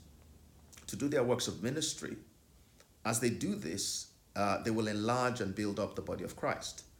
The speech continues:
These grace ministries, these grace ministries will function until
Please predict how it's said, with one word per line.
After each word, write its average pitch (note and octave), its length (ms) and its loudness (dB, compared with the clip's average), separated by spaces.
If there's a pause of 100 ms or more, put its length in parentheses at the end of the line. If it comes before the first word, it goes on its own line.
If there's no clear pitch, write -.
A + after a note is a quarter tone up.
(400)
These G3 580 0 (240)
grace D3 600 2
ministries, - 1120 -2
these C3 240 -2
grace C3+ 400 0
ministries F#2+ 460 -4
will B2 100 -2
function E3+ 640 -4
until B2 720 -2